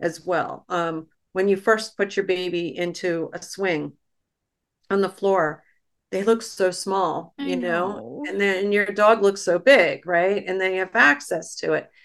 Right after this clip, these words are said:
Speaker 1: So putting something around it makes it so that you feel more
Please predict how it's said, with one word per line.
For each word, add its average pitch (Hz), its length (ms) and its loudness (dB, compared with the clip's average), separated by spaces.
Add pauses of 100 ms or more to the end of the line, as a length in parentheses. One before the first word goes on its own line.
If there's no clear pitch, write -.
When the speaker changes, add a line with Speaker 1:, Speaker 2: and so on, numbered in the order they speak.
(140)
Speaker 1:
So 220 260 4
putting 262 360 2
something 226 400 -6
around 233 440 2
it 175 160 -4
makes 180 300 -8
it - 140 -12
so 180 160 -4
that 170 180 -8
you 185 160 -8
feel 185 180 -6
more 180 180 -8